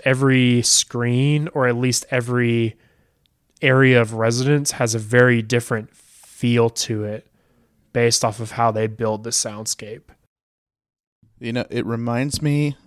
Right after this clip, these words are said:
Speaker 2: a de-, a game I recently played was Death Stranding, and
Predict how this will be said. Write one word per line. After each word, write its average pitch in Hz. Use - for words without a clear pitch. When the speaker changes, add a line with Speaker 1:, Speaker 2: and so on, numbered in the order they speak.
Speaker 2:
a 80
de-, 127
a 110
game 135
I 104
recently 113
played 110
was 92
Death 101
Stranding, 113
and 95